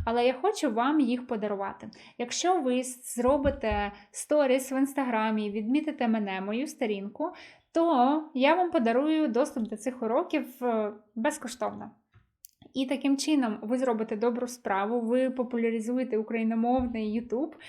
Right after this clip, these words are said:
е, і кожен, хто подивиться це відео, також зможе, е, збільшити перегляди, збільшити кількість підписників.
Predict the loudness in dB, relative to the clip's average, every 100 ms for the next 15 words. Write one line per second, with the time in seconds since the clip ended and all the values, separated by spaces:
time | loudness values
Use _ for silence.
0 | -20 -10 -6 -4 -4 -6 -4 2 4 6
1 | 4 0 0 -2 -2 0 0 0 -4 -6
2 | -4 -2 0 0 -2 -4 -4 -4 -6 -4
3 | -4 -4 -6 -6 -12 -16 -10 -8 -6 -4
4 | 0 0 -2 -8 -6 -2 0 0 0 0
5 | -4 -6 -8 -8 -10 -10 -10 -10 -12 -10
6 | -4 -2 -2 -4 -4